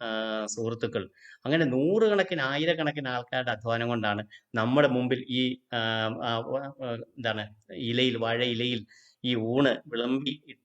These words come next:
തന്നിരിക്കുന്നത്. ഇപ്പൊ നമുക്ക്, ആ, മറ്റൊരു കാര്യം കൂടി നമുക്ക് ആലോചിക്കണം, ആലോചിക്കാനുണ്ട്. ഒരു കാരണവശാലും ഈ ഭക്ഷണം നമ്മൾ പാഴാക്കാൻ പാടില്ല. നമ്മുടെ, പ്രത്യേകിച്ച് മലയാളിയുടെ വളരെ, ആ, മോശമായ ഒരു ജീവിതശൈലിയുടെ വലിയൊരു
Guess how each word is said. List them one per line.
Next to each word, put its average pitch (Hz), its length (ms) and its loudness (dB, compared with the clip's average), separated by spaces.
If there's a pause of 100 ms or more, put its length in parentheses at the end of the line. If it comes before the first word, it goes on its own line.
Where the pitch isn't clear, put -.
(180)
തന്നിരിക്കുന്നത്. 127 640 -4 (360)
ഇപ്പൊ 160 240 -2
നമുക്ക്, 196 320 2
ആ, 160 720 2
മറ്റൊരു 214 420 0
കാര്യം 190 180 6
കൂടി 170 180 2
നമുക്ക് 135 240 2
ആലോചിക്കണം, 113 380 0 (180)
ആലോചിക്കാനുണ്ട്. 123 640 0 (440)
ഒരു 196 280 2
കാരണവശാലും 151 680 2
ഈ 123 200 -4
ഭക്ഷണം 110 560 -4 (280)
നമ്മൾ 127 160 0
പാഴാക്കാൻ 127 760 2
പാടില്ല. 87 440 -8 (500)
നമ്മുടെ, 147 180 6
പ്രത്യേകിച്ച് 175 520 2
മലയാളിയുടെ 160 800 4 (380)
വളരെ, 196 480 6 (180)
ആ, 147 140 8
മോശമായ 135 680 2
ഒരു 123 120 0
ജീവിതശൈലിയുടെ 127 880 0
വലിയൊരു 123 300 0